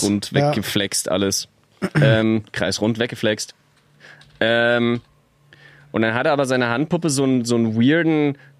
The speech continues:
Speaker 1: goldenen, wie so aus ganz vielen Münzen, so ein Bauchtanz-Ding.
Speaker 2: Ja, Ton-,
Speaker 1: Weißt du, habt ihr
Speaker 2: Tonsur,
Speaker 1: eine Ahnung,
Speaker 2: Tonsur
Speaker 1: was ich
Speaker 2: nennt man das.
Speaker 1: meine?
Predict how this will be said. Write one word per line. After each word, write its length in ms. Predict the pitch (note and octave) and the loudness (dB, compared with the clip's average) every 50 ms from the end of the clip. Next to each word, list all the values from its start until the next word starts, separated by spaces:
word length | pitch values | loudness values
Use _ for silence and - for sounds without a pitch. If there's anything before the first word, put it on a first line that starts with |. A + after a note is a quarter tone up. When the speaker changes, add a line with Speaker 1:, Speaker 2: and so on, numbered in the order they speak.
| _ - | _ -2
Speaker 1:
goldenen, 960 | - B2 B2 C3 C#3+ E3+ E3 F3 E3+ D#3+ D#3 D3+ C#3+ C#3+ C#3+ C#3+ C#3 C3+ B2 | 0 2 4 4 2 2 2 2 2 2 4 2 2 2 2 4 2 2 2
wie 80 | B2+ C#3+ | 0 -2
so 160 | C#3 D#3 C#3+ | 0 2 2
aus 160 | B2 B2 - | 2 0 0
ganz 240 | - B2+ C3+ C#3+ - | 0 -2 0 0 -2
vielen 280 | - D3 C#3+ C3+ C3+ B2+ | -2 0 0 2 2 4
Münzen, 540 | B2+ C3 C#3+ F3 F#3 - - E3 C#3+ C3+ | 4 4 4 2 2 0 0 0 0 0
so 100 | A#2+ B2 | 2 2
ein 100 | A#2 A2+ | 0 2
Bauchtanz-Ding. 1700 | G#2 G#2 B2+ A2 G#2 - - - - A#2 A#2 G#2+ - - - - - _ _ _ _ _ - - _ - B2+ A#2 A2+ A2 G#2+ G#2 F#2+ F#2 | 4 2 2 2 0 -6 -4 -4 -2 -2 -2 -2 -2 -4 -4 -6 -8 _ _ _ _ _ -20 -20 _ -2 0 2 2 2 2 2 0 2
Speaker 2:
Ja, 320 | G2+ C#3+ E3+ F3 E3 C#3 A#2+ - _ - | 2 2 2 2 0 -2 -4 -8 _ -4
Ton-, 180 | - F#3 G3 G3+ | -4 -2 0 0
Speaker 1:
Weißt 180 | A2 A#2+ - | 0 0 2
du, 40 | F#3+ | 2
habt 100 | - D3 | 2 2
ihr 200 | C3+ A#3 B3 - | 2 2 2 2
Speaker 2:
Tonsur, 20 | |
Speaker 1:
eine 40 | C3+ D3 C#3 | 2 2 2
Ahnung, 60 | B2 - F3 | 0 0 2
Speaker 2:
Tonsur 140 | F3 F#3+ G#3+ | 2 2 2
Speaker 1:
was 100 | G3+ D#3 | 2 0
ich 60 | C#3 | 2
Speaker 2:
nennt 40 | B2+ | 2
man 100 | A#2+ B2+ | 2 4
das. 80 | D3+ | 4
Speaker 1:
meine? 140 | F#3 G#3 A3 | 2 0 -2